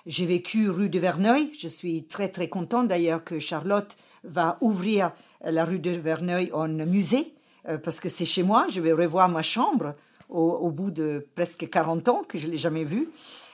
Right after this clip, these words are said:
Euh, ils m'ont donné, euh, à nouveau cette liberté. Euh, euh,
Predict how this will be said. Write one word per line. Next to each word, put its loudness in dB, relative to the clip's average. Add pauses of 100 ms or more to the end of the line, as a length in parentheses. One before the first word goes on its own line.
(300)
Euh, 2
ils 2
m'ont 2
donné, 4
euh, 2
à 4
nouveau 2
cette -6
liberté. 2 (160)
Euh, 0 (420)
euh, 4